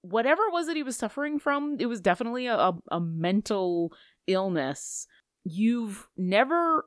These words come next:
encountered this type of thing before. You have heard about it in relationship to things like mind flayers, which you've, you've heard about, but you've never actually seen.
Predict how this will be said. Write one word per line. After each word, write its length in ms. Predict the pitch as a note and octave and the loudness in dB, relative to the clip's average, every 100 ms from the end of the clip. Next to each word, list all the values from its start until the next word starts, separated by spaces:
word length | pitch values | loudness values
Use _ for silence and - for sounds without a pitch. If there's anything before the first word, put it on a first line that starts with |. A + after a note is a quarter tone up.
| - | -4
encountered 680 | A3+ - - B3 C#4+ A#3+ G3 | -4 -4 0 2 2 0 2
this 240 | A#3+ - | 2 2
type 280 | - A#3+ A#3 | 0 0 0
of 100 | G#3+ | -6
thing 380 | - A#3 A3 F#3 | -2 -2 -2 0
before. 1120 | G3+ F#3 - - - A#3 G#3+ D#3 C#3+ C#3+ E3 - - _ - | 0 0 -2 -4 2 4 6 6 6 2 0 -2 -10 _ -8
You 760 | F3+ G3 G3 F#3+ F#3+ F#3+ F3+ - _ | -4 -4 -4 -4 -4 -4 -6 -10 _
have 200 | - F#3+ | -6 -6
heard 440 | F#3+ - C4 F4 B4 | -6 0 4 6 6
about 300 | G4 D#4+ D#4 | 6 6 6
it 320 | D4 B3+ - - _ _ | 4 -2 -6 -20 _ _
in 220 | B3+ B3+ A#3+ | -2 -2 0
relationship 800 | A3+ A3 A3 - A3 - G#3 - | 2 2 2 0 -2 0 -2 -4
to 640 | - A3 G#3 G3 F#3+ F#3 F3+ - - | -10 -6 -4 -2 -4 -4 -8 -14 -4
things 140 | C#4 C#4+ | 2 4
like 160 | A3 | 4
mind 560 | F3 D3+ C#3+ D3+ G#3 A#3+ B3+ | 2 -4 -6 -8 -4 -6 -6
flayers, 540 | C#4 C4+ D4 E4+ F#4 | -6 -4 -4 -8 -10
which 140 | F#3+ F3 | -10 -8
you've, 400 | F#3+ F3 E3 _ - | -8 -10 -16 _ -16
you've 260 | F3+ D#3 | -14 -14
heard 260 | - G4 A4+ | 2 6 6
about, 280 | G#3+ D#3 - | 6 2 0
but 100 | - | -6
you've 80 | |
never 180 | G3 G#3+ | -2 0
actually 300 | F#3+ F3+ C#3+ | 0 -2 -8
seen. 460 | C#3+ G3+ D3 C3 | -8 -8 -8 -10